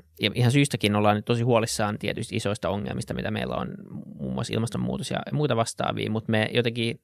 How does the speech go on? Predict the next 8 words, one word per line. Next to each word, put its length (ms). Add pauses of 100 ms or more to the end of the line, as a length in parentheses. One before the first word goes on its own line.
siinä 380
samassa, 540 (680)
tai 140
si-, 120
siinä 400 (520)
jää 200
myös 260
huomio-, 480